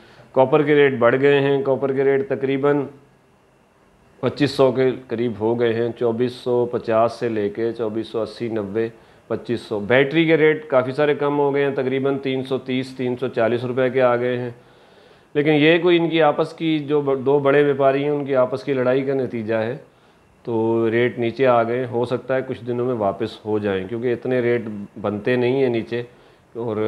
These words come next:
सीज़न भी है। बहरहाल, बैटरी की ख़रीदारी जो कर रहे हैं ये लोग, तीन सौ तीस, तीन सौ चालीस और तीन सौ पचास, ये rate हैं।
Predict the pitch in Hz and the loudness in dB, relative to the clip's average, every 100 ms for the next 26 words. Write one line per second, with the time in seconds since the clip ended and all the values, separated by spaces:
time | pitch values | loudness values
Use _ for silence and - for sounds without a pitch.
0 | 110 110 110 104 120 113 127 131 135 123 | -2 0 -2 -4 -4 0 2 2 2 2
1 | 135 - - _ _ _ 127 139 127 123 | 0 -6 -20 _ _ _ 2 4 6 4
2 | 123 139 143 131 120 120 127 147 151 143 | 4 -2 -4 -2 2 4 2 2 0 2
3 | 135 139 139 135 131 131 127 131 123 127 | 0 2 2 2 2 0 -2 -4 -4 -4
4 | - 127 127 123 127 123 - 117 113 123 | -6 -6 -4 -4 -4 -6 -6 -6 -4 -6
5 | 120 113 113 120 123 - _ 123 123 123 | -2 0 2 0 -4 -12 _ -2 -2 -4
6 | 113 107 113 107 104 104 104 104 - 107 | -8 -6 -8 -8 -4 -2 -2 -6 -8 -2
7 | 110 98 92 85 90 | 0 -2 -4 -10 -16